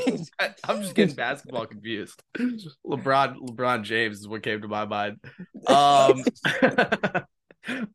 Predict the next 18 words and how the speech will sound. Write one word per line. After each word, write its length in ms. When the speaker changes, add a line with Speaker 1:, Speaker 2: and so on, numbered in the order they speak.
Speaker 2:
I 80
thought, 360
I 100
thought 220
you 160
were 100
tripping. 420
I 160
was 140
tripping. 400
Um, 640
Speaker 1:
<laughs> 380
Speaker 2:
yeah, 180
no, 180
the 80
Mason 240
Plumlee 300
trade 280